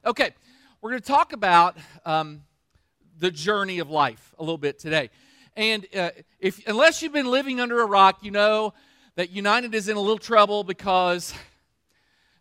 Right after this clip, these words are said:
they relocated a passenger, all right? Uh, they had to relocate a guy. And sure, they drug him by his feet, and he was bleeding from his mouth. But other than that, it was all good. Now, one has to assume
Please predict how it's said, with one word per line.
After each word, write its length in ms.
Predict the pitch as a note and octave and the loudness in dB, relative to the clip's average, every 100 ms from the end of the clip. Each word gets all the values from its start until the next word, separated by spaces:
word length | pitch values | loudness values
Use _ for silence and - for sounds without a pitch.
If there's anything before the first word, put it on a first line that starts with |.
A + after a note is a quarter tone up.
| - | -6
they 140 | G3 | -4
relocated 720 | G3 G#3 A3 G#3 F#3+ F#3+ F3+ E3+ | -2 -2 2 2 2 -2 -4 -6
a 40 | |
passenger, 500 | E3 C#3 - A#2+ G2 _ E3 | -4 -4 -4 -18 -20 _ 0
all 80 | G3 | 4
right? 320 | G3 G#3 G3+ | 6 6 2
Uh, 220 | E3 E3+ D#3+ | -4 -4 -2
they 100 | E3 | -4
had 80 | |
to 80 | D#3 | -6
relocate 500 | D#3 F3+ D#3 C3 G#2+ | -6 -4 -4 -6 -16
a 20 | |
guy. 60 | _ _ _ _ _ _ _ _ _ _ _ _ _ - | _ _ _ _ _ _ _ _ _ _ _ _ _ -8
And 200 | A#3 B3 | -6 -6
sure, 480 | - E4+ F4+ C4 A#3 | -6 0 0 0 0
they 300 | G#3+ G#3+ G#3 | 0 0 -2
drug 380 | D#3+ F#3+ G3+ F3+ | -4 0 0 -2
him 160 | F#3 | -2
by 200 | E3+ E3+ | 4 4
his 220 | E3+ E3 | 2 -8
feet, 440 | - F#3 E3 D#3 D3+ | -10 -8 -6 -8 -8
and 400 | E3 E3 E3 E3 | -6 -4 -2 -4
he 80 | F3 | -6
was 140 | E3+ | -10
bleeding 320 | D3 F3+ E3 D#3+ | -6 -6 -6 -8
from 200 | E3 D#3 | -10 -10
his 140 | C#3 | -14
mouth. 240 | C#3 B2 - | -12 -10 -2
But 140 | D4+ | 6
other 160 | E4+ E4 | 6 6
than 100 | D#4 | 2
that, 180 | D4+ B3 | 2 0
it 20 | |
was 100 | G#3+ | 2
all 140 | G#3+ | 0
good. 160 | F#3+ - _ C#4+ A#3+ | 0 -10 _ -20 -6
Now, 220 | C4+ - _ _ _ _ _ _ _ _ _ - | -6 -6 _ _ _ _ _ _ _ _ _ -20
one 260 | E3 A3+ C4+ | -2 2 2
has 360 | B3 D4+ - | 2 0 -2
to 200 | - F4 | -12 -8
assume 680 | E4 - - C4 D#3+ E3 | -8 -8 -10 -8 -8 -12